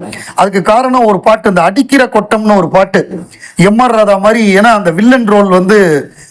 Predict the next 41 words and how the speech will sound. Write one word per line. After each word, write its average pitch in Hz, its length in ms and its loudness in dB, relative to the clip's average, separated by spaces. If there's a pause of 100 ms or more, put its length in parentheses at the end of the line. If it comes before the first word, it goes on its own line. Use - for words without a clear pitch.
அஹ், 175 80 2
கமலஹாசன் 214 520 0
ரோல் 196 180 2
வந்து 196 200 2
அந்த 196 140 0
மாதிரி 196 240 0
இருக்கும். 185 220 0
அதற்காக 208 420 0
குரலை 240 360 0
மாத்தி 208 320 0
பாடி, 196 400 0 (460)
அவருக்கு 214 340 -2
வந்து 226 100 -2
தொண்டையில 233 420 0
பாலிப்ஸ் 226 440 0
வந்து 202 520 2 (220)
ஆறு 226 280 0
மாசமோ 247 320 0
ஒரு 233 240 2
வருஷமோ 233 340 2
ஒரு 220 120 -2
பாட்டே 226 340 -2
பாட 214 260 0
முடியல 196 160 -2
எஸ் 170 160 0
பி 220 140 0
பி. 160 260 -2 (220)
அவ்வளவு 226 380 2
ரிஸ்க் - 180 -4
எடுத்திருப்பாங்க 190 460 0
அந்த 170 220 0
படத்துல, 175 460 0 (280)
அந்த 180 180 0
பாட்டுக்காக. 196 640 -2 (320)
ஆஹ், 190 200 0
இது 196 160 -2
வந்து 240 200 2
ஒரு 277 100 4
மாபெரும் 233 480 2
வெற்றி 226 260 -2
படமாக, 208 580 0